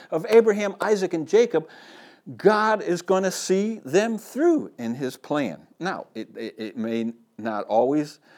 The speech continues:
uh, work out as well as it does for the three friends, but whether it's like P P Bliss going in to res-, rescue his wife from a train wreck and dies,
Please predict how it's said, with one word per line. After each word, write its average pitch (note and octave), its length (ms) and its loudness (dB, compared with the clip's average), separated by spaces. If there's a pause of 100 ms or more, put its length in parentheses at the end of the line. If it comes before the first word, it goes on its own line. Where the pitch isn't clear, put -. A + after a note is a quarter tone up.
(400)
uh, D#3 60 -10
work D3+ 340 4
out C#3+ 180 8
as C#3+ 160 2
well C3+ 180 4
as C#3 100 -2
it A#2+ 100 -6
does C#3 220 0
for B2 120 -4
the A#2 100 -6
three C3+ 200 -6
friends, D#3+ 400 -6
but A#2+ 220 -6
whether D3 320 2
it's C#3 360 -4
like A#2+ 220 2
P E3+ 140 -2
P C#3+ 200 -2
Bliss D3 320 4
going C3+ 280 0
in C#3+ 140 0
to C3 80 -2
res-, C3 360 0 (300)
rescue D3+ 400 4
his A#2 180 2
wife C3+ 380 4
from A#2+ 200 -2
a A2 60 -2
train D3 280 -2
wreck D#3 200 0
and A#2+ 160 -2
dies, G3+ 720 10